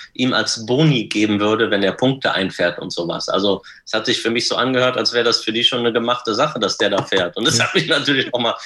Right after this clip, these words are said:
Speaker 1: extra motiviert. Ich dachte, „Nee, nee, nee, Jungs, hier, nicht mit mir.“
Speaker 2: Geil.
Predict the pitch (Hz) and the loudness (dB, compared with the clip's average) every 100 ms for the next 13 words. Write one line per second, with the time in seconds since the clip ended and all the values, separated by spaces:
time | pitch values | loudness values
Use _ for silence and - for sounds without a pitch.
0 | - 123 - 110 107 101 98 98 98 - | -6 -4 -2 -2 0 0 2 0 -2 -4
1 | 92 104 95 95 95 92 92 92 254 - | -4 0 2 2 0 -2 -4 -4 -4 -4
2 | 98 92 104 - 110 110 101 98 - - | -6 -6 -4 -4 -2 0 -2 -2 -8 -8
3 | 101 104 | -2 0